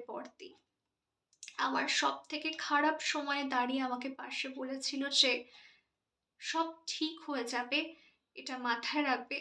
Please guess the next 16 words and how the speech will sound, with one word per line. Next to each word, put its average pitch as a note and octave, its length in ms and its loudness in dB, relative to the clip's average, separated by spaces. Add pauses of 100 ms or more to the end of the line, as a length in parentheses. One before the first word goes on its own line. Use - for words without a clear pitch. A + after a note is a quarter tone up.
আমা-, C4+ 220 -2
আমার, C#4+ 220 2 (180)
আমার D4 240 -4 (160)
আসলেই C#4 520 0 (360)
ভৌতবিজ্ঞান C4 720 -6
ভালো B3 260 -2
লাগতো A#3+ 380 -2
না, - 140 -16 (160)
সেজন্য C4 520 0
আমি, A#3+ 260 2 (540)
আহ, B3 200 0
ভৌতবিজ্ঞানে B3+ 760 -2
খুব C4 160 -6
একটা A#3+ 220 -4
ভালো B3+ 280 0
নাম্বার A#3 320 0